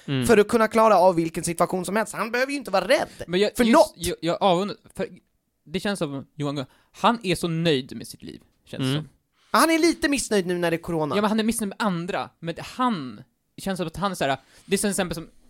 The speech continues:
Speaker 3: de gör så här, de gör två, tre låtar per år.
Speaker 2: Ja.
Speaker 3: Och så, så, sen, sen har de nice bara.
Speaker 2: Och sen
Speaker 3: De
Speaker 2: så
Speaker 3: har
Speaker 2: går, går de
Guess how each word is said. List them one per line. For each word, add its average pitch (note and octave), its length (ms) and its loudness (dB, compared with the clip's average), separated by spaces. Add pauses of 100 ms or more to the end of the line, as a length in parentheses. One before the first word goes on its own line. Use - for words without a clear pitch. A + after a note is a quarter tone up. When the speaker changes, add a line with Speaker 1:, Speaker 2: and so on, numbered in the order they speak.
(120)
Speaker 3:
de A3+ 260 0
gör E3+ 260 4
så D#3+ 100 -6
här, C#3 100 -2
de C4+ 140 -6
gör A3+ 160 0
två, F3 300 -6
tre D#3 160 -8
låtar C#3 200 -6
per C3 100 -8
år. - 200 -12 (160)
Speaker 2:
Ja. C3 280 -4 (180)
Speaker 3:
Och A3 120 -6
så, A#3 60 -4
så, G3+ 160 0
sen, A#3 180 -2
sen A#3 120 -2
har G#3 160 2
de E3 240 -2
nice E3 280 -2
bara. - 180 -14 (120)
Speaker 2:
Och A3 100 0
sen C#4+ 120 6
Speaker 3:
De A3+ 60 6
Speaker 2:
så A3 60 8
Speaker 3:
har A3 60 6
Speaker 2:
går, B3 80 6
går C4+ 60 8
de A#3 60 4